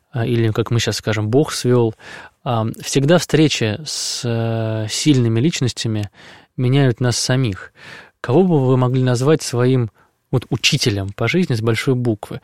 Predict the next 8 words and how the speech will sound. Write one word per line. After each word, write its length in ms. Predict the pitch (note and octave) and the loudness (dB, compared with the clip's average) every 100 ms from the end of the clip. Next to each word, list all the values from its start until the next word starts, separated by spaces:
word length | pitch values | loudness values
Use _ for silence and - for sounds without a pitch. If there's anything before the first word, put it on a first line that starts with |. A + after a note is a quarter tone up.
| - - | -16 -14
Тот, 140 | - C#3+ | -6 -4
кто 140 | - | 0
на 100 | B2+ | 2
вас 140 | B2+ - | 2 -2
повлиял 480 | A#2 A#2+ C3 B2 | -2 0 4 2
не 80 | A#2 | 2
только 240 | G3 G3 - | 0 0 0
профессионально, 800 | A#2+ - C3 B2 A#2 G2 F#2+ | 0 0 0 2 2 0 -4